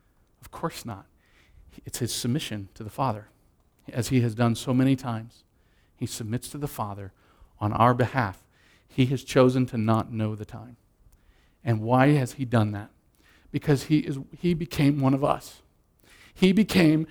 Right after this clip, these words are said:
one of us so that he could lead us out of darkness into the great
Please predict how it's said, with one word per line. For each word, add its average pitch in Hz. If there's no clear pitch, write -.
one 165
of 180
us 160
so -
that 151
he 202
could 156
lead 202
us 175
out 160
of 147
darkness 160
into 196
the 208
great 160